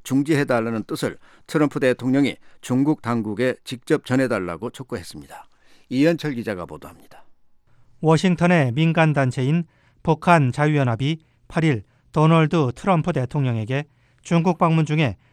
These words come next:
Speaker 2: 탈북자 강제 북송 문제를 제기할 것을 촉구하는 서한을 보냈습니다.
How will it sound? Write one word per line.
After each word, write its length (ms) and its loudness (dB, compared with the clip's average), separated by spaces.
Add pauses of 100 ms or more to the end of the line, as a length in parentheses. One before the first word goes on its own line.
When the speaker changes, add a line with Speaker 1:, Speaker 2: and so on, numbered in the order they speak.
(180)
Speaker 2:
탈북자 760 0
강제 400 0
북송 340 -2
문제를 460 -2 (280)
제기할 440 2
것을 380 -2
촉구하는 600 -2 (240)
서한을 560 0
보냈습니다. 680 -2